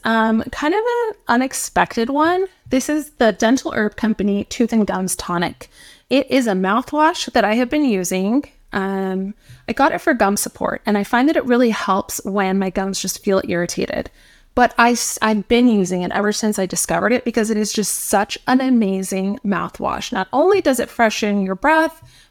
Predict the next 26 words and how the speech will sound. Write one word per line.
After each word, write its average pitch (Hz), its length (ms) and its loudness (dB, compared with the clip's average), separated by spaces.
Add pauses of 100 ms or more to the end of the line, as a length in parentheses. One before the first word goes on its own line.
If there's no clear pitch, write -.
but 240 120 2
it 240 100 0
really 233 480 2
is 208 120 0
good 180 160 -2
for - 160 -8
your 165 140 -6
teeth. - 560 -4 (360)
It 220 180 0
is 208 220 0
made 202 180 2
with 190 180 0
all 202 140 0
natural 180 400 -2
ingredients, 277 840 0 (100)
um, 202 600 0 (140)
and 196 500 2
essential 262 580 0
oils 220 760 0 (580)
and 202 680 0
echinacea. 208 640 0
It 294 120 2
is 349 200 -2
just 196 400 0
really 190 420 -2
good, 175 260 -4